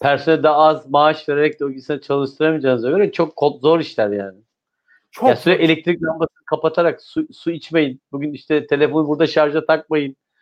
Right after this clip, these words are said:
Speaker 1: Şunu yapmayın, bunu yapmayın. Yürüyerek gidin gelin, taksiye binmeyin. Bilmem o yöntemler de ne kadar tasarruf olacak? Ne kadar kâr edeceksiniz?
Speaker 2: Aman o kadar güzel düşün-, söylediniz ki. Bakın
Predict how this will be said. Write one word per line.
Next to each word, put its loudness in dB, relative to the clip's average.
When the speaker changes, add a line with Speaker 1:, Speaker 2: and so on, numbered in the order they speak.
Speaker 1:
Şunu 2
yapmayın, 0
bunu 0
yapmayın. 0
Yürüyerek 0
gidin -2
gelin, 0
taksiye -2
binmeyin. -4
Bilmem -2
o 2
yöntemler 2
de -4
ne -8
kadar -2
tasarruf -8
olacak? -12
Ne 0
kadar 0
kâr 2
edeceksiniz? -10
Speaker 2:
Aman -6
o -10
kadar -2
güzel -8
düşün-, -18
söylediniz -10
ki. -14
Bakın 0